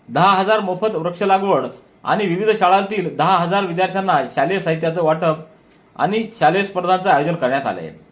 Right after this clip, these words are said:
तसंच रक्तदान शिबिर व विविध कार्यक्रमांचं आयोजन देखील करण्यात आलंय. विधान परिषदेचे आमदार राजेश विटेकर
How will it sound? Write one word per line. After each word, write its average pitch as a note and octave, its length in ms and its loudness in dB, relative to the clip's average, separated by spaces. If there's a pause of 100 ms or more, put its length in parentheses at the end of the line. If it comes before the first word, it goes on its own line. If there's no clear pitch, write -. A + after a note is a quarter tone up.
(360)
तसंच A3 220 0
रक्तदान A3 440 2
शिबिर A#3 200 0
व A#3+ 40 4
विविध G#3+ 280 2
कार्यक्रमांचं G3+ 580 -2
आयोजन E3+ 300 2
देखील D#3+ 220 -4
करण्यात C#3 320 -4
आलंय. E2 240 -8 (1600)
विधान F#3 320 2
परिषदेचे A#3 540 0
आमदार G3 500 2
राजेश F#3 320 0
विटेकर G#3 600 0